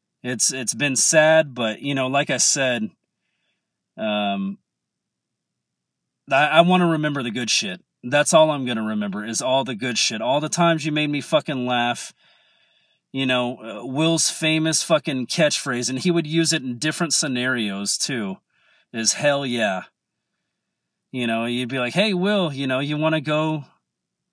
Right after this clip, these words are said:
to the bar after, you know, after we get off of work, you wanna go to the bar and have a couple of drinks? And he'd always kinda make you wait for it.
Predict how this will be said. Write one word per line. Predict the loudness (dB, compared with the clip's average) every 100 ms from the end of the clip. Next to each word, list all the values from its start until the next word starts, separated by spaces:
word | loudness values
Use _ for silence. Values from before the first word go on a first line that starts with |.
| _ _ _ _ _ _ _ -6
to | -4
the | -2
bar | 2 4 6
after, | 8 6 4
you | -2 -2
know, | 0
after | 0 -2 -4
we | 0
get | 4
off | 4 2
of |
work, | 0 0 2
you | 4
wanna | 2
go | 0
to |
the | -2
bar | 4 4
and | 6
have | 4 2
a |
couple | 0 -2
of | 0
drinks? | 2 2 2 -2 -4 _ _ _
And | -6 0
he'd | 2 2
always | 2 2
kinda | 4 2
make | 2 -2 -2
you | -2
wait | -2 -4
for | -6 -6
it. | -6